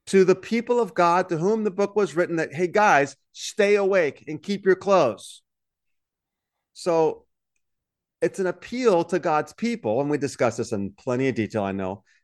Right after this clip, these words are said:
in our, uh, episodes on apocalyptic and prophetic and, um, uh, epistolary, that the genre that is that it was written to the people of that time. So, um, I, my story really quickly here is that I became disillusioned with that whole understanding of, of things. That's how I was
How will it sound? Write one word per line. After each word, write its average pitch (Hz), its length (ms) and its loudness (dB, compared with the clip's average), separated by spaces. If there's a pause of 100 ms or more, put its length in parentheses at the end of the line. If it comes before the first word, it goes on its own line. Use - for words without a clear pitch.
in 113 100 -6
our, 107 220 -4 (360)
uh, 107 280 -4
episodes 117 480 -2
on 110 120 0
apocalyptic 110 800 -4
and 104 120 -8
prophetic 104 580 -4
and, 101 260 -8 (280)
um, 95 480 -10
uh, 113 260 -4
epistolary, 101 600 -6 (280)
that 120 120 -12
the 131 80 -2
genre 123 420 0
that 110 220 -2
is 110 220 -2
that 120 100 -2
it - 60 -10
was 117 160 -8
written 113 220 -4
to 135 80 -12
the 123 80 -12
people 117 260 -8
of 107 60 -10
that 127 140 -8
time. 147 200 -8
So, 117 280 -6 (340)
um, 113 180 -8 (200)
I, 185 560 2
my 147 220 -2
story 160 300 2
really 139 240 0
quickly 139 320 -6
here 127 240 0
is 120 320 -6
that 117 100 -6
I 143 140 2
became 156 340 -2
disillusioned 120 600 -2
with 113 100 -2
that 113 120 0
whole 127 220 0
understanding 120 560 -4
of, 127 60 -4
of 127 220 -6
things. 139 260 -6
That's 131 140 -6
how 127 100 0
I 113 120 2
was 98 180 -6